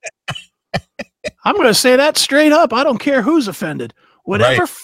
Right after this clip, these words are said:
Speaker 1: phobe I have to be to not have this kind of wishy-washy weakness in the, in the leadership office of our country, I'm for. That makes me a homophobe, fine. If that makes me hating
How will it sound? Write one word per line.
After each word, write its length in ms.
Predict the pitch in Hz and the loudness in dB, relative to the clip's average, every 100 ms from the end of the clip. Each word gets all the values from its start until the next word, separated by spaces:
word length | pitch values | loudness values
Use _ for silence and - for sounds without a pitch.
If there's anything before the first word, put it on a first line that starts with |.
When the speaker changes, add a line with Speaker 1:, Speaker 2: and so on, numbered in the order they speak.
| 311 | 2
Speaker 1:
phobe 320 | 294 294 277 | 4 4 2
I 180 | 247 240 | 0 2
have 260 | 247 247 | 0 -4
to 80 | - | -6
be 240 | 214 233 196 | -8 -6 -4
to 80 | 180 | -4
not 240 | 202 208 | -4 -4
have 260 | 196 160 160 | -6 -8 -6
this 200 | 233 - | -8 -8
kind 280 | 262 240 180 | -8 -6 -6
of 80 | |
wishy-washy 1040 | 151 160 196 254 - 240 202 202 202 - 151 | -6 -6 -4 -4 -6 -8 -4 -2 -4 -8 -12
weakness 760 | 131 165 226 - 262 262 - - _ _ _ _ _ _ _ | -6 -2 -2 -4 -8 -6 -8 -12 _ _ _ _ _ _ _
in 220 | 240 254 | 4 4
the, 320 | 214 185 175 185 - | 4 2 -2 -8 -4
in 180 | 247 233 | 0 2
the 100 | 196 | 2
leadership 920 | 180 190 247 277 302 - 285 285 - _ _ _ _ _ _ _ _ _ _ _ | 0 -2 -2 0 -2 -4 -4 -4 -6 _ _ _ _ _ _ _ _ _ _ _
office 520 | 202 254 262 277 277 | 0 0 0 -2 -2
of 160 | 240 214 | -4 -2
our 180 | 226 - | -4 -4
country, 640 | - 233 233 277 311 311 _ _ - | -4 -4 -4 -4 -4 -4 _ _ -4
I'm 240 | 240 247 | -2 0
for. 500 | 233 - 240 156 - - _ _ _ _ _ _ - | -4 -2 -2 -2 -6 -16 _ _ _ _ _ _ -4
That 180 | 254 | -2
makes 220 | 277 285 269 | 0 -2 -2
me 100 | 277 | -2
a 60 | |
homophobe, 600 | 214 254 262 240 254 240 | 0 0 -2 -2 -2 -4
fine. 420 | - 240 214 156 131 | -4 -4 -2 -4 -10
If 120 | - | -10
that 180 | 214 220 | -10 -8
makes 260 | 233 - | -10 -10
me 160 | 220 190 | -10 -8
hating 1000 | 214 220 240 226 196 180 156 160 - | -6 -6 -4 -4 -4 -8 -10 -14 -18